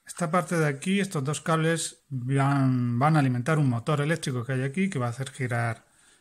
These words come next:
las pantallas. Y bueno, está la velocidad controlada por, controlada por una fuente de alimentación. Voy a variar yo la revolución en función de la tensión que le introduzca a, eh, voluntad.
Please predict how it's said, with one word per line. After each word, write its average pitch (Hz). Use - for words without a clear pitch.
las 117
pantallas. 160
Y 147
bueno, 139
está 156
la 147
velocidad 143
controlada 156
por, 165
controlada 151
por 170
una 151
fuente 156
de -
alimentación. 120
Voy 113
a 117
variar 120
yo 131
la 139
revolución 131
en 170
función 135
de 135
la 120
tensión 113
que 117
le 113
introduzca 147
a, 175
eh, 123
voluntad. 120